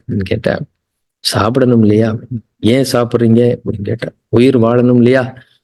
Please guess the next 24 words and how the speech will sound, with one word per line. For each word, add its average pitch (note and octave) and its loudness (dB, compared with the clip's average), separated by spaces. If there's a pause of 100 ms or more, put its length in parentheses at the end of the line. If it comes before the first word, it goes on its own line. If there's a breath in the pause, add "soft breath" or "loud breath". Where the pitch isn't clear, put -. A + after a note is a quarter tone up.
(160)
இப்படி C#3+ 2
வரிசையா C3+ 0
சொல்லுவார். - -4 (720 loud breath)
"ஏன் B2 4
உயிர் E3+ 4
வாழ்றீங்க?" D3 2 (440)
அப்படின்னு A2 0
கேட்டா, F2+ -4 (800)
அந்த D#3+ 2
கேள்விக்கு A2+ 0
நிறைய G#2 -2
பேர்கிட்ட G#2 -4
பதில் G2 -4
இல்லை. F#2 -2 (1080 loud breath)
ஏன்னா - 4
வாழ்க்கையினுடைய E3 2
நோக்கம் D3 0
தெரியல. G2 -2 (1080)
ஏன் C#3+ 2
வாழ்றோம்? C#3 2 (880 soft breath)
ஏதோ E3 2
வந்துட்டோம், F#3 2
வாழ்ந்துட்டு D#3+ 2
இருக்கோம். D3 -4